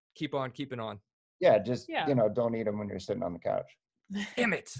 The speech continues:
Speaker 2: <laughs>
Speaker 1: Un-, unless they're the Colorado kind, and then it's totally fine.
Speaker 2: Yeah, exactly.
Speaker 1: <laughs> 'Cause you know you're not gonna eat too many of those. Um,
Speaker 2: Right.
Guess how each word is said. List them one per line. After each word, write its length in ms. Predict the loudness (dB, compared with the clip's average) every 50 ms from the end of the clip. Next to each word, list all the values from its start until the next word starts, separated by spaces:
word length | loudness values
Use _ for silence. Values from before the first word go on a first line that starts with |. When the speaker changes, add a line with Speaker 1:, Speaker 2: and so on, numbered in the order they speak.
| -12 _ -8 -4
Speaker 2:
<laughs> 180 | -4 -2 0 0
Speaker 1:
Un-, 220 | 2 4 4 6 8
unless 300 | 8 8 8 8 6 8
they're 140 | 8 8 8
the 60 | 8
Colorado 500 | 6 6 6 8 8 8 8 8 6 6
kind, 260 | 4 4 2 2 0
and 80 | -2 -2
then 100 | -4 -4
it's 120 | -4 -2
totally 260 | -2 -2 -2 -2 -4
fine. 180 | -4 0 6 8
Speaker 2:
Yeah, 260 | 10 12 12 10 10 8 6
exactly. 680 | 6 4 4 4 4 4 6 8 8 8 8 8 8 8
Speaker 1:
<laughs> 100 | 6 4
'Cause 160 | 4 4 6
you 80 | 6 8
know 100 | 10 10
you're 120 | 10 10 8
not 140 | 6 6
gonna 120 | 6 4 4
eat 160 | 4 2 2
too 100 | 2 0 2
many 160 | 2 4 4
of 60 | 4 2
those. 220 | 2 0 -2 -4 -10 -18 -16 -16 -18 -12 -2 4
Um, 300 | 8 10 10 10 10 8
Speaker 2:
Right. 100 | 6 0